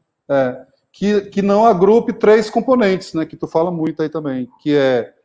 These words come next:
a estabilização dos casos de contaminação, isso aí a gente já tá praticamente, ah, tem vários bairros de Sobral que tão diminuindo, mas há um outro contingente de bairros, aí são os mais pobres,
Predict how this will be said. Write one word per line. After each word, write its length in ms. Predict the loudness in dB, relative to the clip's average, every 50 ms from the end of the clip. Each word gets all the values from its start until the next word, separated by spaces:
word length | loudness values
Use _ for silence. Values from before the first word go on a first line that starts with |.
| _ _ _ _ _
a 100 | -2 -2
estabilização 840 | 0 0 0 0 2 2 2 2 2 0 0 0 -2 -2 -2 -2 -4
dos 200 | -4 -8 -10 -8
casos 340 | -2 0 2 2 2 0 -4
de 80 | -10 -10
contaminação, 640 | -10 -8 -8 -6 -6 -6 -8 -8 -10 -10 -10 -8 -8
isso 220 | -8 -6 -4 -4
aí 80 | -2 -2
a 40 | -2
gente 120 | -2 -4 -4
já 120 | -4 -4
tá 100 | -4 -4
praticamente, 720 | -4 -4 -6 -6 -6 -6 -6 -6 -6 -8 -10 -14 -16 -16 -18 _ _ _ _ _ _ _ _ _ _ _ -4
ah, 140 | -2 -2 -2
tem 280 | 0 -2 -2 -2 -2 -4
vários 540 | -2 2 4 6 6 6 4 2 -2 -4
bairros 380 | 0 2 4 4 4 2 0 -4
de 100 | -8 -6
Sobral 380 | -6 -4 -2 -2 -2 -2 -2 -4
que 100 | -6 -8
tão 180 | -6 -6 -6
diminuindo, 680 | -6 -6 -8 -8 -6 -6 -4 -4 -2 -2 -2 -4 -4 -2
mas 260 | 0 0 0 0 2
há 180 | 4 4 4 4
um 140 | 2 2
outro 500 | 4 6 6 6 6 6 4 0 -2 -2 -2
contingente 500 | -2 -6 -10 -10 -10 -10 -6 -6 -6 -6
de 80 | -6
bairros, 400 | -4 -2 0 0 0 -2 -2 -2
aí 120 | -2 -2 -2
são 160 | -4 -6 -6
os 120 | -4 -2
mais 200 | -2 -2 -2 -2
pobres, 600 | -4 _ 2 4 4 4 2 -2 -10 -16 -18 -20